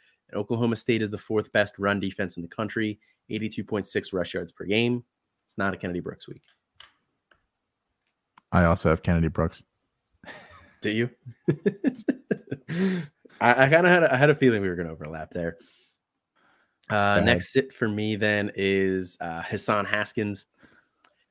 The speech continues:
Speaker 1: Uh, he went over a hundred yards and or two touchdowns in five of his last six games. The one exception was against Michigan State. Um, Blake Corum warmed up last week but didn't play,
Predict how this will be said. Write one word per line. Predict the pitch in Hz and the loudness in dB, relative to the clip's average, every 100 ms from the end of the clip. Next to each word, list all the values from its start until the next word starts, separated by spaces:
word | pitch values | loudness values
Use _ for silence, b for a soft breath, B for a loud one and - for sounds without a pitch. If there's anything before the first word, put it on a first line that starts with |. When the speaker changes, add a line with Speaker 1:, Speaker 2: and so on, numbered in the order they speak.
| _ | _
Speaker 1:
Uh, | 104 | -2
he | 110 | 2
went | 123 120 | 4 6
over | 123 135 | 6 6
a | |
hundred | 123 131 117 | 4 2 2
yards | 110 113 117 113 - | 2 2 2 0 -4
and | 110 123 120 | 0 2 0
or | - 107 104 101 | 0 0 0 -2
two | - 110 | -4 -8
touchdowns | 101 110 - 123 120 104 | -2 -4 0 -2 0 -4
in | 90 | -8
five | - 95 107 110 | -8 0 2 2
of | 101 | -2
his | 92 | -6
last | 95 95 - | -6 -6 -8
six | - - | -10 -10
games. | - 117 170 160 - _ _ _ | -6 -4 -4 -6 -10 _ _ _
The | 104 | -6
one | 107 | -4
exception | 104 110 - 107 | -2 -2 -2 -6
was | 95 92 | -8 -8
against | 92 85 | -10 -10
Michigan | 92 - 82 | -10 -10 -14
State. | - 131 127 127 _ _ _ b b b b - | -4 2 2 0 _ _ _ b b b b -8
Um, | 87 87 90 | -6 -4 -6
Blake | 85 123 160 | 0 2 2
Corum | - 160 160 151 | 2 2 4 2
warmed | 98 107 143 131 | 2 2 4 4
up | 131 | 2
last | 143 139 139 | 0 -2 -2
week | 143 135 | -4 -2
but | 110 101 | -4 -2
didn't | 117 117 - | 0 0 -4
play, | - 98 104 135 151 | -4 0 2 0 -2